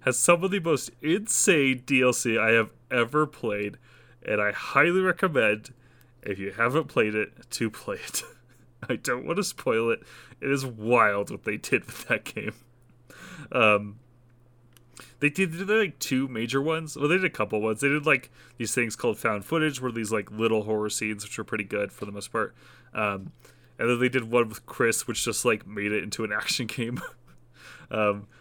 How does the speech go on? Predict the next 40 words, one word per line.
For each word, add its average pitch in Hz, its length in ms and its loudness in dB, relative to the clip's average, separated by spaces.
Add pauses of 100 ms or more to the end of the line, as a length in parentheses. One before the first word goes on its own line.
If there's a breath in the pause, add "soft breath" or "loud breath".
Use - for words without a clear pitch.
which 131 120 -6
is 135 120 -4
kinda 139 200 6
wild 107 300 2
on 104 120 -2
its - 140 -10
face, 107 300 -2
because 98 240 -8
Resident 101 280 -4
Evil 101 140 -6
seven 101 280 -2
is 98 120 -10
just - 320 -4
this 110 160 -4
very 104 280 0
slow, 104 520 0 (140)
creepy-ass 107 600 -2
horror 104 280 -4
game. 104 300 -8 (500 loud breath)
Uh, 104 300 4 (140)
but 113 240 -4
the 110 60 -10
second - 640 -4
story 113 340 0
D 107 140 -4
L 101 120 -2
C 104 240 -4
they 98 100 -12 (140)
did 92 280 -10 (440 loud breath)
is 190 320 0
wild. 107 760 0
<laughs> - 400 -14
It 165 100 0
is 170 160 2
wild, 110 440 2
and 113 100 -4
people 127 260 -8
should 113 200 -2
experience 104 580 -6
that. - 280 -6